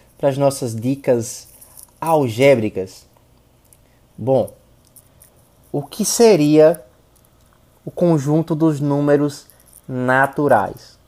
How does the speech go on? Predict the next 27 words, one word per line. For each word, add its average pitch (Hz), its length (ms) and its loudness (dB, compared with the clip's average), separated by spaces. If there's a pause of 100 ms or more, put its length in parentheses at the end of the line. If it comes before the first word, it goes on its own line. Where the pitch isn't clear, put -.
(520)
Bom, 98 180 -10
o - 20 -18
conjunto 101 460 -10
dos 98 100 -12
números 98 340 -4
naturais 101 800 0
é 127 120 2
justamente 131 600 -6
essa 143 200 -6
parte 135 420 -4
da 135 160 -2
contagem. 107 960 -4
Você - 180 -18
tem 107 180 -10
aí 104 200 -4
os 101 100 -8
números 101 460 -6
um, 120 260 -6
dois, 113 300 -4
três, 110 280 -6
quatro, 104 300 -2
cinco, 107 260 -12
seis, 104 240 -10
sete, 107 380 -2 (1120)
oito, 110 320 0
nove, 117 460 2 (240)
infinitos, 143 960 -4